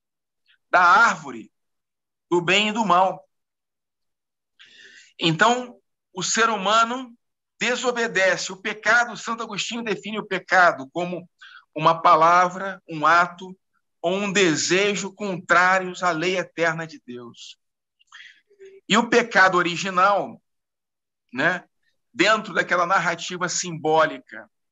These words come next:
do livro do Gênesis, no qual a gente tem a serpente que fala, temos Adão e Eva, o pecado original é uma verdade de fé.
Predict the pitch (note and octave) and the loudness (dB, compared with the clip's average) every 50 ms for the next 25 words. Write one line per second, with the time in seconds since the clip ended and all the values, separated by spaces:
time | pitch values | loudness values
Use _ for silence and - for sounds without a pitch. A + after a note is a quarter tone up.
0 | _ _ _ _ D3 C#3 D3 E3 D#3+ D3 C#3+ C#3+ C3+ B2+ - D#3 F3 G3 A3 G3+ | _ _ _ _ -10 -4 -4 -4 -4 -4 -6 -8 -8 -6 -4 -2 -2 -2 -2 -6
1 | E3+ B2+ A2+ - - G#2+ - - - - _ _ _ _ _ _ _ _ _ _ | -8 -12 -12 -16 -20 -20 -18 -18 -18 -18 _ _ _ _ _ _ _ _ _ _
2 | _ _ _ _ _ _ _ _ _ _ C#3+ D3 - - E3 E3 E3+ E3 E3+ F3+ | _ _ _ _ _ _ _ _ _ _ -10 -8 0 2 4 4 4 2 0 -4
3 | E3 F3 F3 E3+ E3+ D#3+ - - F#3+ - - - _ E3+ G3 G#3 G3+ F#3 E3 - | -6 -6 -4 -4 -4 -4 -4 -4 -6 -8 -10 -10 _ -2 -2 -2 -2 -6 -10 -12
4 | - - C#3 - - - E3+ F3+ F3+ F3+ F3 E3 D3+ C#3+ C3 _ _ _ _ _ | -16 -16 -20 -20 0 4 6 6 8 6 6 2 0 -4 -8 _ _ _ _ _
5 | _ E3 E3 E3+ D#3 F3 E3 E3 E3+ E3 E3+ F3 F3 E3+ D3+ C#3+ D#3 F3 F#3+ F#3 | _ -8 -8 -4 0 0 0 0 2 0 0 0 0 -4 -6 -4 -4 -2 -2 -2
6 | F3 D#3 C#3+ A#2+ A2 _ _ _ _ _ _ _ _ _ _ _ _ _ _ _ | -4 -6 -10 -16 -16 _ _ _ _ _ _ _ _ _ _ _ _ _ _ _
7 | _ _ _ _ _ _ _ F3 E3 - G3+ F#3+ - A3 A#3+ A#3 A3 G#3+ A#3 G#3 | _ _ _ _ _ _ _ -8 -2 -2 -2 2 2 0 0 0 -2 -6 -6 -8
8 | F#3 G3+ G3 G#3 A#3 B3 A#3+ - - G3 A#3 C4+ C4 C4 A#3+ - A3+ G#3+ F#3 E3 | -8 -2 0 0 0 0 -2 -4 -2 -2 -2 0 0 -2 -4 -4 -6 -8 -8 -4
9 | E3+ F#3 F#3+ F3+ F3+ F#3 F3 F3+ D#3+ - - - C#3+ B2+ A2+ | -2 -4 -4 -4 -6 -14 -16 -16 -18 -18 -14 -10 -10 -10 -10